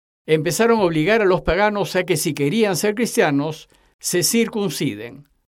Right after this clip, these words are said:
Dice Hechos quince dos que a causa de esto se produjo una agitación y una discusión no pequeña de Pablo y Bernabé contra ellos,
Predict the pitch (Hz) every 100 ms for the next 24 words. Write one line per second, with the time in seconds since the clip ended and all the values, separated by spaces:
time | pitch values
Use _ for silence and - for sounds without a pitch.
0 | _ _ _ _ _ _ 110 147 175 156
1 | 180 160 - - - 160 127 - 139 170
2 | 143 139 - _ _ _ _ - 120 117
3 | 143 151 165 160 156 156 - 147 147 -
4 | 135 156 156 160 151 131 139 123 - 156
5 | 143 123 - _ _ _ _ - 156 180
6 | 180 156 160 151 190 180 202 208 175 202
7 | 190 180 156 139 175 165 147 156 170 147
8 | 156 156 151 147 139 143 127 117 135 -